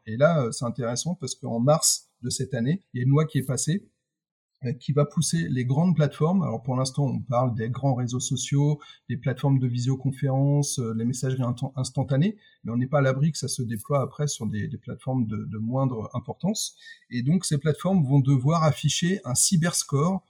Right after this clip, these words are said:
comme aujourd'hui on affiche un Nutri-Score sur les, les produits alimentaires. Et ce cyberscore,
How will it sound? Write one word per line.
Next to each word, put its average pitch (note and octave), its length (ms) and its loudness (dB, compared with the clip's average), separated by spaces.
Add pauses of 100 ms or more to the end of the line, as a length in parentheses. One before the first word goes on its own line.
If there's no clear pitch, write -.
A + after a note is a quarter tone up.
(160)
comme F3 240 4
aujourd'hui C#3 400 2
on D3 120 4
affiche - 360 -2
un B2+ 60 2
Nutri-Score D3 680 2
sur C3+ 220 -2
les, A2+ 360 -2 (180)
les A#2 140 -12
produits C#3+ 240 4
alimentaires. D3 500 4 (240)
Et B2+ 80 -8
ce - 220 4
cyberscore, E3+ 800 2